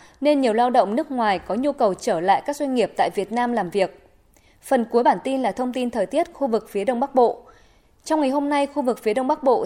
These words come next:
sẽ có mưa vài nơi, gió Đông Bắc cấp hai, cấp ba, trời rét. Riêng vùng núi có nơi rét đậm, rét hại. Nhiệt độ thấp nhất từ mười hai đến mười lăm độ,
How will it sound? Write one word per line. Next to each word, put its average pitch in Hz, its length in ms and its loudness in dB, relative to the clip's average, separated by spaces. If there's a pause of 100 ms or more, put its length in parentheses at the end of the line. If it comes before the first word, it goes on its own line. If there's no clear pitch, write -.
sẽ 240 80 -2
có 208 220 0
mưa 262 280 0
vài 208 140 0
nơi, 247 280 0 (320)
gió 214 200 2
Đông 262 180 2
Bắc 302 200 2
cấp 330 140 0
hai, 240 180 -6
cấp 302 200 -4
ba, 247 360 0
trời 196 200 -2
rét. 269 260 2 (400)
Riêng 277 280 0
vùng 226 240 -2
núi 214 220 0
có 214 140 -2
nơi 262 260 2
rét 311 140 -2
đậm, 262 220 2
rét 294 160 -2
hại. 269 220 0 (440)
Nhiệt 254 160 2
độ 220 100 2
thấp 311 200 0
nhất 359 220 0
từ 254 80 -2
mười 214 160 0
hai 262 240 -2
đến 220 180 0
mười 285 100 0
lăm 240 180 0
độ, 233 240 4